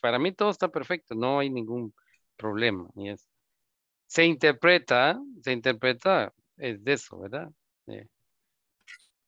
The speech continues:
se interpreta que todo está bien, de mi parte todo está bien, yo no tengo ningún problema.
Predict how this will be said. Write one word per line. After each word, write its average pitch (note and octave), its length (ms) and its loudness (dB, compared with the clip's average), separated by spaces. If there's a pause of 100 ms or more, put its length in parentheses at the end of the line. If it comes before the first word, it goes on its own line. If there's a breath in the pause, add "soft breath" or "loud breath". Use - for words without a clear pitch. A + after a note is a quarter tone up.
(160)
se - 60 -10
interpreta A#2+ 400 -2
que A#2 80 -6
todo B2 180 -2
está A#2+ 200 -4
bien, A2 340 -2
de A2 100 -2
mi A2 80 0
parte C#3+ 320 0
todo B2 240 -4
está A2+ 180 -6
bien, G#2 300 -8 (300)
yo C#3 140 2
no D3 100 0
tengo C#3+ 200 2
ningún C3 260 0
problema. A#2 440 -2